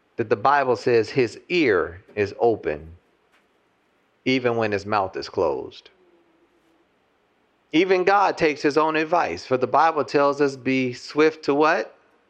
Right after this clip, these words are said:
Hear, and slow to speak. God is swift to hear, and he's slow to speak. So those times when we think he's silent,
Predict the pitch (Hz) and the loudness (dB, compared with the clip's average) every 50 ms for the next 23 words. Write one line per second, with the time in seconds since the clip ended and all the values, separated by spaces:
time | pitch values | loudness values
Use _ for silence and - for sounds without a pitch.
0 | _ _ _ _ _ _ _ _ _ _ _ _ _ - - 214 196 151 123 117 | _ _ _ _ _ _ _ _ _ _ _ _ _ -4 0 2 2 4 4 4
1 | 120 143 170 - - _ _ _ _ _ _ _ _ _ _ - 120 120 117 - | 4 2 0 -6 -14 _ _ _ _ _ _ _ _ _ _ -6 -4 -4 -4 -6
2 | - - 165 170 170 175 170 165 - - 160 147 139 135 135 135 - _ _ _ | -4 0 2 4 4 4 2 0 0 2 4 4 4 4 2 -2 -10 _ _ _
3 | _ _ _ _ _ _ _ _ _ _ _ - - - 208 185 139 127 - - | _ _ _ _ _ _ _ _ _ _ _ -20 -8 0 0 0 0 0 -6 -14
4 | 113 98 151 180 214 233 233 - 170 147 - - - 185 185 170 170 - - 143 | -2 2 2 4 4 4 2 2 0 -2 -4 -4 0 2 2 2 2 -2 -4 -4
5 | 127 - - 240 262 214 160 135 131 139 170 175 - _ _ _ _ _ _ _ | -4 -4 -4 -2 0 2 4 4 4 2 2 -2 -10 _ _ _ _ _ _ _
6 | _ _ _ _ _ _ _ _ _ _ _ _ _ _ _ - - 226 226 214 | _ _ _ _ _ _ _ _ _ _ _ _ _ _ _ -8 -6 -4 -4 -4
7 | 196 - - 220 208 202 196 196 - - - 226 170 - 190 180 160 190 220 247 | -6 -2 0 2 2 2 2 0 -2 -2 -4 -4 -2 2 2 2 4 4 2 2
8 | 262 - - - 185 196 190 196 175 165 165 156 160 180 196 185 - 202 196 180 | 0 -2 -4 -2 0 2 2 0 0 0 0 2 4 2 2 2 0 -2 0 2
9 | 185 190 175 170 - - 202 196 202 220 233 240 254 262 233 - | 0 0 0 -2 -2 0 2 2 2 2 0 0 -2 -2 -4 -6